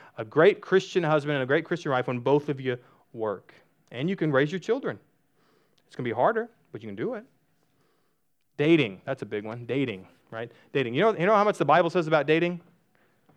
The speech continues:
This much. There is not a single verse you can find in Scripture that talks about dating, 'cause dating has not happened. Uh, dating has become a thing only in the last hundred years of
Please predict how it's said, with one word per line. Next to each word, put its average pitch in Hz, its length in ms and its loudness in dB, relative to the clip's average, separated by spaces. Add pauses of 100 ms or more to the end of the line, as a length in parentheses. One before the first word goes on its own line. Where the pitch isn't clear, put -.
(480)
This 131 260 -4
much. - 460 -8 (1000)
There 160 200 4
is 135 80 2
not 139 180 2
a 120 80 0
single 175 320 0
verse 143 300 0
you 147 60 -8
can 135 100 -4
find 131 240 -4
in 131 80 -6
Scripture 127 320 -6
that 107 40 -10
talks 120 180 -4
about 113 180 -4
dating, 120 260 -2
'cause 127 160 -2
dating 185 500 6 (200)
has 180 200 4
not 180 140 6
happened. 151 400 2 (220)
Uh, 156 200 -4 (340)
dating 214 340 6
has 165 240 2
become 175 280 2
a 160 60 4
thing 185 160 2
only 196 240 4
in 196 40 4
the 180 60 6
last 175 360 4
hundred 165 400 2
years 117 480 -4
of 139 260 2